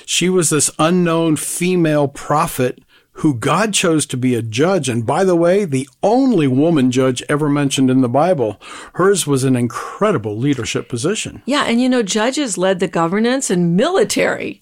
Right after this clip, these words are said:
Speaker 1: Right.
Speaker 2: during the, their reigns, and they were certainly, like you said, no women in those positions.
Speaker 1: No.
Speaker 2: But she stepped up and she did it. She had wisdom and courage to do what God told her to do. I mean, she could have listed a hundred reasons why she should not lead,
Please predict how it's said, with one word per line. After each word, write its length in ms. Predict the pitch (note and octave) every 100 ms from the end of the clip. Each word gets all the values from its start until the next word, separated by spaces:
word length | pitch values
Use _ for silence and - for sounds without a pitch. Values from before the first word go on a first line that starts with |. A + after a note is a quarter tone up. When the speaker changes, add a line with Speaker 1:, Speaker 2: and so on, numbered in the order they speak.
| -
Speaker 1:
Right. 320 | A#2+ G#3+ A3+
Speaker 2:
during 320 | A#3 A#3 A#3
the, 180 | G#3 G3 G3
their 180 | G3
reigns, 460 | F3+ F3 F3 F3+ G3
and 220 | - G#3
they 180 | A3 C4+
were 180 | C#4 A3+
certainly, 540 | - - D#4+ - F3+
like 220 | E3+ F3
you 40 | G3
said, 280 | - G3+ F3+
no 240 | G#3 A#3+
women 400 | E3+ G#3 F#3+ -
in 160 | - F3
those 180 | E3+ D#3+
positions. 720 | F3 D#3+ E3+ - - - -
Speaker 1:
No. 60 | - - - -
Speaker 2:
But 100 | -
she 140 | -
stepped 380 | - C#4+ C#4 D4
up 260 | D#4+ C#4+ _ -
and 100 | F#3
she 280 | - A3+ B3
did 240 | B3+ D4
it. 260 | G3 G3 _ _ -
She 220 | - A3
had 160 | G#3 F3
wisdom 540 | F3+ G#3+ C#4 C#4 C#4+ -
and 160 | F3+ F3
courage 400 | - A3+ A3 -
to 80 | G#3
do 180 | G3+ F#3+
what 160 | F#3+
God 300 | F3 E3+ F3+
told 240 | - F3 F3
her 80 |
to 100 | E3+
do. 380 | E3+ F3 F3 - - - - -
I 40 | A3
mean, 180 | A3+ -
she 200 | - D4
could 160 | G4
have 120 | E4
listed 400 | G3+ G3+ - G3+
a 40 | F3
hundred 720 | - - B3 B3 B3 A#3+ -
reasons 500 | G#3 G#3 G3 E3+ F3
why 160 | F3
she 160 | F3 F#3
should 220 | E3+ F3+
not 240 | F3 - -
lead, 380 | F3 - -